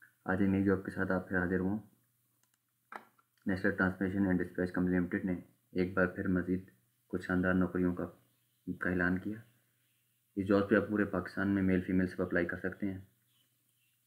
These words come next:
ये कहते हैं कि सिटीजन of पाकिस्तान हो या वज़ात जम्मू कश्मीर से ताल्लुक़ हो,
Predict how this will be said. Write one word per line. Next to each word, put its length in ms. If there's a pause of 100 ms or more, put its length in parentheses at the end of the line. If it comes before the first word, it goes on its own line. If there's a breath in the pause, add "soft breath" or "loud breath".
ये 60
कहते 200
हैं 60
कि 80
सिटीजन 320
of 160
पाकिस्तान 360
हो 280 (840)
या 120
वज़ात 320
जम्मू 220
कश्मीर 320
से 100
ताल्लुक़ 320
हो, 220